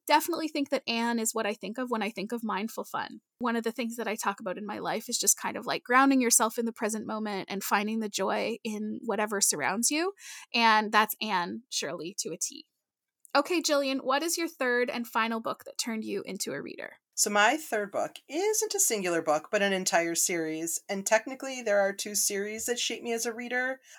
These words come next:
Speaker 2: I couldn't really decide between them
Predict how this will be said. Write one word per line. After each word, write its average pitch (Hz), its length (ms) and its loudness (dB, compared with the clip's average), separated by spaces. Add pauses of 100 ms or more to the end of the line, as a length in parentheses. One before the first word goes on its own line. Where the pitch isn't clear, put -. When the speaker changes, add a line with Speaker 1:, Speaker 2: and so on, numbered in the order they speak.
Speaker 2:
I 247 60 6
couldn't 453 240 4
really 330 180 8
decide 214 480 10
between 220 840 0
them 220 640 4